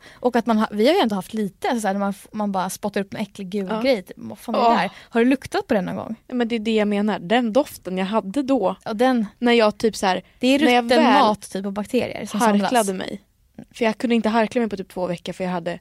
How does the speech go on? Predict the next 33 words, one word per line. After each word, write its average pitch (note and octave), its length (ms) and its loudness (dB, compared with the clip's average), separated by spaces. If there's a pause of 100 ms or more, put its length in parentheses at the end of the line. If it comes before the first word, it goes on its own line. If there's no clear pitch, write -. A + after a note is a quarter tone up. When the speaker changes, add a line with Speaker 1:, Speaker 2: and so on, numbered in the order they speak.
(100)
Speaker 2:
halsfluss - 840 -8
deluxe. G3 640 -6
Speaker 1:
Mm. G3+ 300 -2
Speaker 2:
Så - 160 -20
när A#3 40 4
jag A#3 80 2
väl D4+ 260 2
gjorde A#3 200 -4
det, G3+ 200 -2 (500)
då D4 100 -6
var A#3 380 4
det, G#3 240 2
det, B3+ 320 0
det B3 160 -4
kändes A#3+ 240 -2
som A3+ 120 -2
att G#3 100 -2
jag G#3+ 100 -2
var G3+ 80 0
död F#3+ 420 0
på A3+ 60 -6
insidan. C4+ 580 0
<laughs> - 20 -20
Alltså D4+ 220 0
det D#4+ 80 4
luktade C4+ 380 2
så A#3+ 60 0
Speaker 1:
Ja, G3 320 2
fy C4 60 2
Speaker 2:
äckligt. A3 400 -4
Speaker 1:
fan F#3 200 2
vad E3+ 80 -6
äckligt. - 420 -10